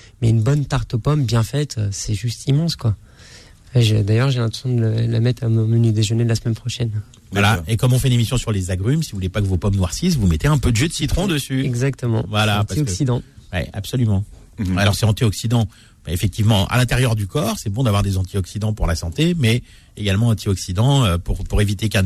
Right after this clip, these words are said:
Speaker 2: un avocat ne noircisse ou autre.
Speaker 1: Exactement.
Speaker 2: Un petit jus de citron, c'est toujours bien.
Speaker 3: D'accord. Et vous, votre version de la tarte aux pommes, alors ? Elle est revisitée, elle est,
Speaker 1: Oh
Speaker 3: elle est
Speaker 1: non, moi, elle est
Speaker 3: classique,
Speaker 1: très
Speaker 3: c'est,
Speaker 1: classique, elle est
Speaker 3: c'est
Speaker 1: juste,
Speaker 3: celle de
Speaker 1: euh,
Speaker 3: votre grand-mère ?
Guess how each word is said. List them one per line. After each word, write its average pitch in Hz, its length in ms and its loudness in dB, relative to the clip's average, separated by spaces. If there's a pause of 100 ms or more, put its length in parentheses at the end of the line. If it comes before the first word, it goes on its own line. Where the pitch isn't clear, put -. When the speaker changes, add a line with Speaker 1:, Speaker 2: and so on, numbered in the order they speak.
Speaker 2:
un 92 140 2
avocat 104 340 2
ne 110 60 0
noircisse 120 640 -4
ou 104 80 0
autre. 120 140 2
Speaker 1:
Exactement. 117 360 -2 (220)
Speaker 2:
Un 107 100 0
petit 107 160 0
jus 104 120 4
de - 60 -4
citron, 120 260 -2
c'est - 120 -2
toujours 101 220 -2
bien. 85 180 -2 (360)
Speaker 3:
D'accord. 90 320 -4
Et 117 60 4
vous, 107 120 2
votre 139 160 2
version 113 260 0
de 107 60 4
la 98 60 2
tarte - 200 -4
aux 101 40 2
pommes, 127 240 0
alors ? 123 180 -2 (260)
Elle 92 80 0
est 92 40 4
revisitée, 98 640 0
elle 117 160 -2
est, 87 220 0
Speaker 1:
Oh 127 40 4
Speaker 3:
elle 117 120 4
est 117 40 2
Speaker 1:
non, 127 200 0
moi, 127 120 0
elle 123 60 0
est 117 40 0
Speaker 3:
classique, 127 140 0
Speaker 1:
très 156 100 -2
Speaker 3:
c'est, 139 40 -10
Speaker 1:
classique, 135 380 -4
elle 139 100 0
est 131 40 2
Speaker 3:
c'est 127 40 2
Speaker 1:
juste, 151 140 0
Speaker 3:
celle 120 100 0
de 113 60 0
Speaker 1:
euh, - 20 0
Speaker 3:
votre 117 160 0
grand-mère ? 135 540 -2